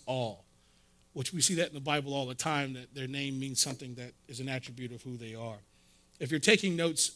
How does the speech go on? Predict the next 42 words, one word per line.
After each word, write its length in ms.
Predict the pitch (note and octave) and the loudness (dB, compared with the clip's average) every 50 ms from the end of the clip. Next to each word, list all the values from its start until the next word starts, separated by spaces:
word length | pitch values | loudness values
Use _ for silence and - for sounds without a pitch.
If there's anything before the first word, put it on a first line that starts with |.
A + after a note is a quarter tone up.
| - - | -10 -12
uh, 260 | - D3 C#3+ C#3 C3 C3 | -10 -8 -8 -8 -8 -8
this 220 | C3+ D3 C3 - - | -4 0 0 0 2
morning, 460 | D#3 D#3 D#3 D#3 D3+ D3 C#3+ C3+ C3 - - _ _ - - _ _ _ - | 2 2 2 2 4 2 0 0 -4 -8 -16 _ _ -20 -20 _ _ _ -10
um, 380 | D#3 C#3+ C#3 C3+ C3 B2+ C3 - | -6 -6 -4 -4 -4 -6 -8 -8
just 160 | - F3+ - | -6 -6 -2
kind 140 | - G3 F3+ | 0 2 0
of 80 | D#3 D3+ | 2 4
a 60 | C#3+ | 6
side 420 | - - - D#3 D3 D#3+ D#3+ D3 | 6 8 8 8 6 6 6 4
note 180 | C#3+ C#3+ C#3+ C3 | 2 -4 -6 -6
I 80 | C3 | -8
thought 240 | C3 - - B2+ E2+ | -8 -4 -4 -4 -4
was 120 | C#3 B2 C3+ | -4 -4 -6
interesting. 380 | C3+ B2 B2 - - C#3 C3 | -6 -6 -8 -8 -8 -8 -8
I 60 | C3 | -6
wrote 220 | B2+ B2+ C3+ B2 - | -6 -6 -6 -6 -6
some 120 | - C3+ | -6 -6
stuff 260 | B2 - C#3+ C3 - | -6 -6 -6 -6 -8
in 60 | D3+ C3 | -8 -6
here 280 | C#3 C#3 C3+ C3 B2+ - - - - - - - _ - | -6 -4 -4 -6 -8 -10 -16 -20 -20 -20 -20 -18 _ -4
about 300 | D3 C#3+ C#3 D3+ C#3+ C3+ | -2 2 4 4 4 4
the 80 | C#3+ C#3+ | 2 2
word 260 | C#3 D3+ D3+ D3 C3+ | 4 6 4 4 4
martyr 500 | D3 D3 D3 D3 D3+ D3+ D3+ C#3 C#3 B2+ | 4 4 6 6 8 8 6 6 2 -4
here, 200 | A2+ B2+ A#2 A2+ | -4 -6 -8 -10
'cause 160 | - - A#2 | -10 -10 -8
I 60 | C3+ | -4
always 160 | C3 C3+ B2+ | -4 -4 -4
get 140 | A#2+ C#3+ C3+ - - | -4 -8 -14 -14 -12
words 320 | C3+ C3+ C3+ C#3 C3+ A2+ B2 | -8 -6 -4 -4 -4 -6 -8
and 100 | A#2+ B2+ | -8 -8
they 80 | B2+ | -8
also 260 | B2+ B2 A#2 - - | -8 -8 -8 -8 -8
run. 280 | A#2 A#2+ C3 B2+ A#2+ A#2+ G2 | -6 -6 -4 -6 -6 -6 -6
So 140 | - - D3 | -6 -4 -4
in 60 | C#3 | -4
the 180 | D3 - - | -4 0 4
ancient 320 | G#3 A3 G3 - F3+ F3 - - - - - - _ - D3+ | 6 6 8 6 6 4 2 -2 -20 -20 -20 -20 _ -10 -2
Greek, 420 | C3+ D#3+ F3+ F#3+ F#3 F#3+ - - - - | 4 8 8 8 8 6 -2 -18 -20 -20
uh, 220 | - C#3 C3 C#3 C#3+ | -18 -16 -14 -12 -6
word 360 | C#3 D3+ E3 D#3+ D3+ C#3+ C3+ | 0 4 6 6 6 6 4
martys 920 | C#3 C#3+ C#3+ D3+ E3+ G3+ A3+ A#3+ A#3 - - B2 E2+ - - - - - | 0 0 0 2 6 8 8 8 8 6 2 -2 2 2 4 4 4 2